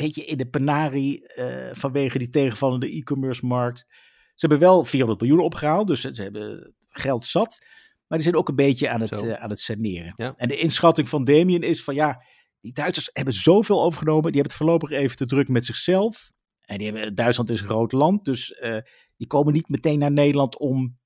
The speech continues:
Speaker 1: mij te beconcurreren of, eh, of een bod te doen op mijn bedrijf. Er is natuurlijk nog veel te vroeg voor.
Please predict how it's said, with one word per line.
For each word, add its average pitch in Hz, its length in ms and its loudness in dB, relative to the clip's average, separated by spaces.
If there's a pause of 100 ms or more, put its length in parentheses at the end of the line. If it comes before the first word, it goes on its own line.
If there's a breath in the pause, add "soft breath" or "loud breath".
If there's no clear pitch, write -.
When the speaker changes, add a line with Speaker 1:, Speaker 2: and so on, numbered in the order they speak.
(260)
Speaker 1:
mij 135 220 4
te 135 100 0
beconcurreren 120 800 -2
of, - 260 -10
eh, 113 200 -4
of - 140 -8
een 117 180 -4
bod 123 160 4
te 120 100 2
doen 110 140 2
op 107 100 -4
mijn 110 200 0
bedrijf. 85 460 -6
Er - 120 -20
is - 60 -20
natuurlijk 87 280 -16
nog 90 120 -14
veel 90 140 -10
te - 120 -20
vroeg - 240 -12
voor. 82 200 -16